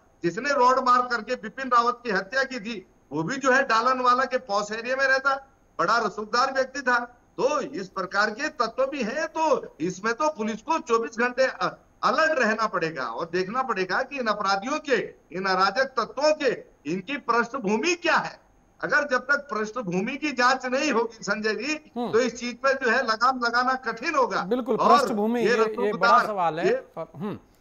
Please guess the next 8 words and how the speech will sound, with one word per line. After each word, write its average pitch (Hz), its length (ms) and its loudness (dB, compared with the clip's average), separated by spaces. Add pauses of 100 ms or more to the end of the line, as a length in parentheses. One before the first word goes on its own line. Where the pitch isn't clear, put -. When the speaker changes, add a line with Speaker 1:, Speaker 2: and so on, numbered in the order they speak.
(600)
Speaker 2:
जी, 233 200 0
जी, 196 120 -4
बोलिए। 208 240 6
Speaker 1:
अधिकारियों - 1600 -16
के - 120 -10
साथ 269 240 -4
जो 285 200 -10
है 320 400 -4